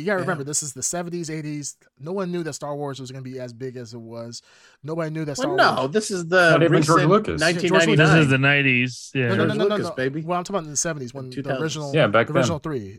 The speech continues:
Speaker 1: the original trilogy.
Speaker 2: <clears throat> Well, the original three, I mean, like, here's the thing. Those original three are a great jumping off point.
Speaker 1: Yeah.
Speaker 2: Everything gets
Speaker 4: Yeah.
Speaker 2: fucked up after those original three.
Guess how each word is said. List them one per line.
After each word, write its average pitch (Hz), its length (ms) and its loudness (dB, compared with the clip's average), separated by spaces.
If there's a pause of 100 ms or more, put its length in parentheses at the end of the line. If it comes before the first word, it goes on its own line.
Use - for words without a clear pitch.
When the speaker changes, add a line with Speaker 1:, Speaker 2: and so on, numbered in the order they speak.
Speaker 1:
the 139 80 -12
original 156 240 -4
trilogy. 123 400 -6
Speaker 2:
<clears throat> - 20 -20
Well, 226 220 2
the 214 100 4
original 262 380 2
three, 226 500 -2
I 165 80 4
mean, 156 540 0
like, 147 320 0 (100)
here's 202 300 -4
the 165 100 -6
thing. 143 260 0
Those 160 220 0
original 190 380 0
three 202 220 2
are 143 80 6
a 135 80 0
great 160 260 0 (120)
jumping 156 380 -4
off 202 220 2
point. 120 280 -4 (320)
Speaker 1:
Yeah. 143 80 0
Speaker 2:
Everything 226 300 0
gets 156 180 -2
Speaker 4:
Yeah. 117 60 -8
Speaker 2:
fucked 202 260 0
up 190 240 0
after 165 400 2
those 131 200 2
original 139 400 0
three. 143 380 0